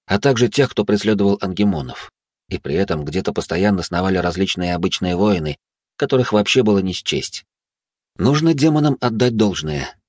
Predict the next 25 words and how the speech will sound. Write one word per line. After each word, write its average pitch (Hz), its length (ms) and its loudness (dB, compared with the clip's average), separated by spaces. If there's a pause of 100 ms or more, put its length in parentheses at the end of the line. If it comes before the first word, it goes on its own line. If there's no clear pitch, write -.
(160)
Они 92 200 -2
успели 101 360 2
подготовиться 87 640 -2
к - 80 -4
этой 87 200 -2
атаке. - 440 -6 (580)
Собрали 101 360 2
значительные 98 600 0
силы, 90 400 0 (180)
которые 110 380 2
освоились 104 440 2
в 104 60 2
этом 104 220 2
мире. 76 260 -2 (680)
В - 20 -20
прошлый 110 320 2
раз 120 180 2
примерно 85 440 -6
такие 85 320 -2
же 85 140 -4
демоны 87 400 -2
были 85 200 -2
в 80 60 -4
разы 85 220 -4
слабее. 80 520 -6